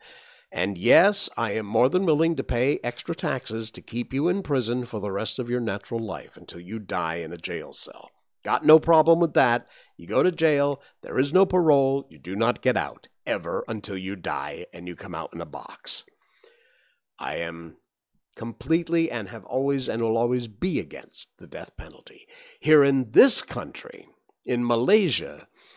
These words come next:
we are, or were, killing people for marijuana offenses. Unbelievably so.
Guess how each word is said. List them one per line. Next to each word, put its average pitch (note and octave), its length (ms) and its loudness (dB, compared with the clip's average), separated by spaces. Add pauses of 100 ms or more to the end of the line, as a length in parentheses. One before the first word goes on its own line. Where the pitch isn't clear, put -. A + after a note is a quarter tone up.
(360)
we G#3+ 400 2
are, B2 720 4
or G#2 280 0
were, G2+ 680 6 (960)
killing E3 460 6
people F2 560 -6 (640)
for D#3+ 140 6
marijuana E3+ 920 6
offenses. - 800 -8 (1400)
Unbelievably G2+ 800 -4
so. C#2+ 300 -6